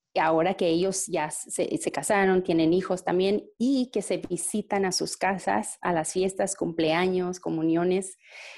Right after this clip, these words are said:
y, y tengo yo como vergüenza ajena, como digo, "¿Pero por qué?". Y se lo comenté una vez a, a alguien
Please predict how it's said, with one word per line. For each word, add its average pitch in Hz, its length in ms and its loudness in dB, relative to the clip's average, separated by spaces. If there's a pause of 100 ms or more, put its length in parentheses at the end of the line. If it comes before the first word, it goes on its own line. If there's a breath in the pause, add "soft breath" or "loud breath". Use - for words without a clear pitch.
(160 loud breath)
y, 196 280 4
y 202 680 6 (580)
tengo 240 340 4
yo 233 220 2
como 240 240 4
vergüenza 185 440 2
ajena, 208 680 -2
como 196 260 0
digo, 190 440 -2 (300)
"¿Pero 185 240 -4
por 185 160 -4
qué?". 269 200 -2
Y 226 100 -2
se 269 160 0
lo 247 140 0
comenté 233 400 0
una 247 320 0
vez 208 280 -4
a, 180 240 0
a 185 340 -2
alguien 185 520 -4